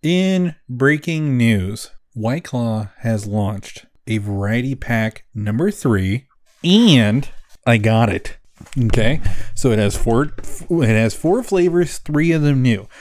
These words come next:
So when there's a variety pack number two, it had, mango was already out and it was its own thing, but they have since added strawberry, which you would think that that would have been a thing before, blackberry, and pineapple.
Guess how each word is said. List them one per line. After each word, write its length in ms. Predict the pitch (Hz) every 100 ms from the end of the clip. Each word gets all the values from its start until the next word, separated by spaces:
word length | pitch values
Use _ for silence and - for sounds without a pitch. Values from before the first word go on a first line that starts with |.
| - - _
So 300 | - 160 151
when 160 | 147 151
there's 260 | 147 139
a 60 | 127
variety 420 | 113 131 175 226
pack 280 | - 185 -
number 220 | 156 127
two, 580 | - - 214 139 98 104
it 60 | -
had, 300 | 117 135 131
mango 360 | 127 131 147 139
was 180 | 120
already 340 | 123 117 110 104
out 140 | 117 107
and 60 |
it 20 | 98
was 140 | 101
its 60 | 107
own 220 | 104 98
thing, 300 | 104 95 107 - - - - - -
but 120 | 120
they 100 | 120
have 140 | 113
since 360 | - 156 160 - 131
added 500 | 120 113 104 104 101 _ -
strawberry, 800 | - - 104 101 117 147 233 226 -
which 300 | 135 135 -
you 120 | 143
would 120 | 151
think 220 | 220 240
that 100 | 170
that 160 | 143 131
would 80 | 131
have 80 | 113
been 140 | 110
a 60 | 95
thing 200 | 113 101
before, 480 | 92 110 98 113 -
blackberry, 800 | 107 123 185 117 95 90 123 151 _ -
and 200 | 127 113
pineapple. 720 | 175 285 135 95 98 101 -